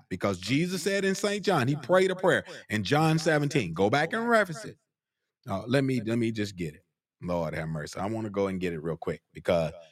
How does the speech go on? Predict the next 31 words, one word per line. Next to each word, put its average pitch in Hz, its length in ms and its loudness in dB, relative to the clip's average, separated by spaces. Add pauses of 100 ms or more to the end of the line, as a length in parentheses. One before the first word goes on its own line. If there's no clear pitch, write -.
(180)
we 117 120 4
need 156 180 2
to 170 80 4
reference 170 420 4
this 104 200 0
real 104 160 4
quick. 90 220 -4
In 90 120 0
John 131 280 2
seventeen, 131 840 2 (1040)
uh, 104 520 4 (240)
Jesus 170 520 2
prayed 160 360 4
a 151 40 0
prayer. 156 320 0 (220)
This 160 220 4
is 185 120 0
the 175 100 6
Lord's 185 360 6
Prayer. 98 300 0 (560)
You 104 180 2
know, 87 220 -6 (800)
we, 147 320 4
we, 165 220 4
we, 175 300 2
we 214 300 4
say 156 340 2
the 127 80 0
Lord's 135 360 4
Prayer 143 440 6
is, 107 120 -4